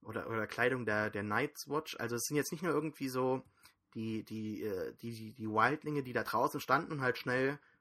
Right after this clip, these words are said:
irgendwie zu Zombies verwandelt wurden durch die Kälte oder durch die anderen, äh, Whites, die da schon waren, sondern das sind uralte, wahrscheinlich teilweise sogar Jahrtausende alte Zombies, die da so rumlaufen.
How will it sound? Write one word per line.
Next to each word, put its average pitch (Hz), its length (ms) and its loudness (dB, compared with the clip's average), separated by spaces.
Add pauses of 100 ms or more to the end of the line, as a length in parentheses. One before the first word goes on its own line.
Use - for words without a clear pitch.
irgendwie 120 600 -6 (280)
zu 123 120 -12
Zombies 151 320 0
verwandelt 147 440 0
wurden 156 260 2
durch 127 140 0
die 131 120 -6
Kälte 131 360 2
oder 139 160 2
durch 135 180 0
die 127 100 -2
anderen, 147 300 0 (160)
äh, 135 260 -2
Whites, 143 280 4
die - 40 -12
da 127 120 4
schon 113 200 -6
waren, 127 260 6
sondern 143 280 2 (180)
das - 140 -8
sind 139 360 2 (340)
uralte, 175 560 4
wahrscheinlich 139 320 0
teilweise 135 340 0
sogar 127 240 0
Jahrtausende 143 640 2
alte 110 540 -2
Zombies, 107 340 -6
die 113 100 -10
da 110 140 0
so 104 100 -6
rumlaufen. 101 600 -4